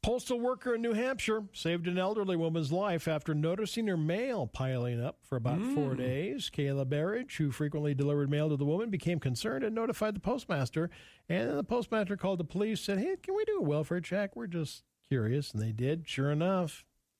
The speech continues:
Speaker 1: found her on the ground,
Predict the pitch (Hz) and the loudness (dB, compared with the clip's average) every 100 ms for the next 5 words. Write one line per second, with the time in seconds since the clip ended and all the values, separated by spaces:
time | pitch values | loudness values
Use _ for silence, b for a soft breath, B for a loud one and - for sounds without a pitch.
0 | _ _ _ _ _ _ _ _ _ _ | _ _ _ _ _ _ _ _ _ _
1 | _ _ _ _ _ _ _ _ - 110 | _ _ _ _ _ _ _ _ -4 -2
2 | 120 135 151 160 175 202 202 190 180 180 | 0 0 0 -2 0 0 0 0 0 -2